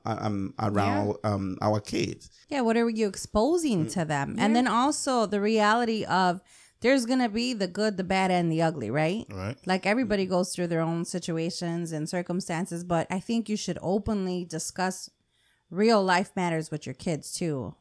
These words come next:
Speaker 3: to a certain
Speaker 2: Absolutely.
Speaker 3: point, and let them know, like,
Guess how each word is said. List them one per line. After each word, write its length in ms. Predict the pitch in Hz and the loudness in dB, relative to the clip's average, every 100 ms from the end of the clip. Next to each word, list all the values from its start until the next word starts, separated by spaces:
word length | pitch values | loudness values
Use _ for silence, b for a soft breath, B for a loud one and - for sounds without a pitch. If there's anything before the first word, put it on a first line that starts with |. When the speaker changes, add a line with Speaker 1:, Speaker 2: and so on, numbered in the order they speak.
| 160 | -6
Speaker 3:
to 100 | - | -2
a 20 | |
certain 360 | 160 180 165 151 | -2 0 0 0
Speaker 2:
Absolutely. 100 | 180 | 0
Speaker 3:
point, 340 | 175 170 156 175 | 0 0 0 0
and 180 | 175 180 | 0 2
let 220 | 175 - | 2 0
them 140 | 170 | -2
know, 180 | 165 160 | 0 0
like, 360 | 151 139 139 | 0 -2 -4